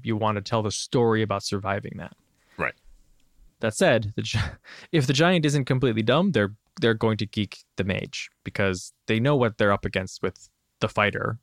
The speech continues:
Speaker 1: They, they're pretty sure that they can, you know, take the physical punishment. Who knows what kind of wacky magic the wizard is dealing with,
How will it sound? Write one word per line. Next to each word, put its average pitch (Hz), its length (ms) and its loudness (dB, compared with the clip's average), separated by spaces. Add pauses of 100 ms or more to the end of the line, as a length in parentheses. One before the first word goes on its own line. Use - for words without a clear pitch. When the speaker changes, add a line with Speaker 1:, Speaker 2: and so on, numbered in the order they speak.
(100)
Speaker 1:
They, 101 340 0
they're 107 100 0
pretty 131 300 0
sure - 180 -2
that 95 80 0
they 95 100 -2
can, 92 280 -4
you 101 120 -4
know, 95 80 -6
take 110 220 -6
the 104 80 -12
physical 104 320 -4
punishment. 107 520 -4 (340)
Who 175 260 2
knows 139 300 2
what - 80 -8
kind 117 160 0
of 107 80 0
wacky 104 280 0
magic 101 580 0 (180)
the 92 240 2
wizard 107 360 0
is 92 100 -4
dealing 101 300 0
with, - 120 -8